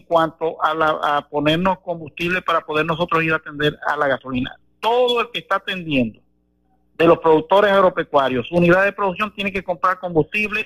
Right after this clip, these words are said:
a precios del mercado negro. No entendemos por qué, si somos un sector llamado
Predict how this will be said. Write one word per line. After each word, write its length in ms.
a 260
precios 380
del 120
mercado 400
negro. 320
No 120
entendemos 500
por 260
qué, 320
si 100
somos 300
un 60
sector 480
llamado 580